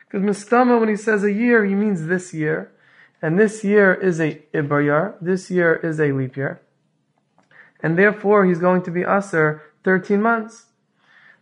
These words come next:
Mamish, a blatant stira to the Ran over here that says that one is only, only going to be Asr for twelve months. Zak the Shach. Nay, it's not a stira.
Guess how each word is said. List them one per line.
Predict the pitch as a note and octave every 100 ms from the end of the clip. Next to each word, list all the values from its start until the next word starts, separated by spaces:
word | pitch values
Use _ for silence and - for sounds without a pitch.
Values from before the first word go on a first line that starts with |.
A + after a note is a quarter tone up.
| -
Mamish, | E3+ F#3+ G3 F#3+
a | D#3
blatant | D#3+ F3+ F#3 E3+
stira | - G3+ G#3 E3+
to | E3
the | E3
Ran | E3 F3
over | F3 F3
here | F#3 A3
that | F3 E3+
says | - G3 F3+ E3+
that | E3+
one | E3+ F3
is | E3+
only, | F3 F3 F3 E3+ -
only | E3+ E3+
going | E3 D#3+
to | D#3
be | D#3+
Asr | C#3+ C3 D3+ D3 D3+ _ _ _ -
for | F3
twelve | E3+ - A3+ G#3
months. | D3+ C3+ - - - _ - - - _ - _ -
Zak | D#3 E3+ E3+ -
the | C#3+
Shach. | - - B2+ B2+ D3 - _ - - _ _ -
Nay, | F3+ G#3+ B3 B3 - - _ _
it's | - -
not | E3 F3
a |
stira. | F#3+ F#3 A3+ A3+ G#3+